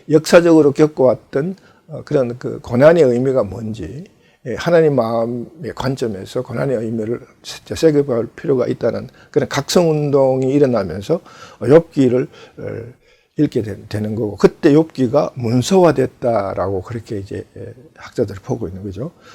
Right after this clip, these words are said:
그러나 욥은, 어, 욥의 문화와 족장시대 문화가 일치하는,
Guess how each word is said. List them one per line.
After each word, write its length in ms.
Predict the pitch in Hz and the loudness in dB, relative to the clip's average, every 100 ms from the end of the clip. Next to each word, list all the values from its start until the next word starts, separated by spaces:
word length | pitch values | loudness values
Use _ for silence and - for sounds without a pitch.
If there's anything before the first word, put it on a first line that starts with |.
| - - - - | -20 -20 -20 4
그러나 380 | 175 175 175 113 | 6 10 10 10
욥은, 540 | 165 196 156 127 180 - - _ _ | 10 10 8 4 2 -8 -18 _ _
어, 340 | 156 107 107 - | -12 -10 -10 2
욥의 380 | 160 196 196 180 | 8 10 10 8
문화와 680 | 135 123 131 123 98 131 - | 8 6 6 6 4 0 0
족장시대 540 | 196 208 165 143 - 127 | 0 4 2 2 2 2
문화가 440 | 113 113 113 95 | 2 0 0 0
일치하는, 920 | 147 147 - - 156 120 113 90 139 | -2 -4 -6 -4 -2 -2 -6 -8 -12